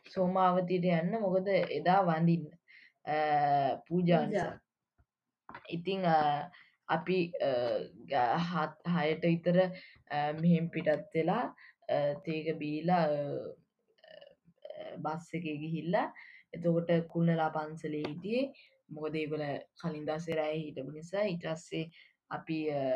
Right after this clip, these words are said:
Speaker 2: අලි බලලා.
Speaker 1: අලි බලලා, අ, අ, ප-, අලින්ට කෑම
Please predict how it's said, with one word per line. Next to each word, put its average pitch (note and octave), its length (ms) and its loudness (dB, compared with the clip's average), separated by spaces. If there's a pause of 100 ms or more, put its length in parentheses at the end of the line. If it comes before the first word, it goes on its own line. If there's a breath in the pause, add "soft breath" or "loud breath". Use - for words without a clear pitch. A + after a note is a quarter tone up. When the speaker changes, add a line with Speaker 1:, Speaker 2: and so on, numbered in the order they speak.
Speaker 2:
අලි A3 200 -2
බලලා. F3+ 460 0 (200)
Speaker 1:
අලි D#3 220 -4
බලලා, D3+ 540 2 (520 loud breath)
අ, D3+ 120 -2
අ, D3 1120 -4 (160)
ප-, - 340 -8
අලින්ට D#3 420 -4
කෑම D3+ 300 -6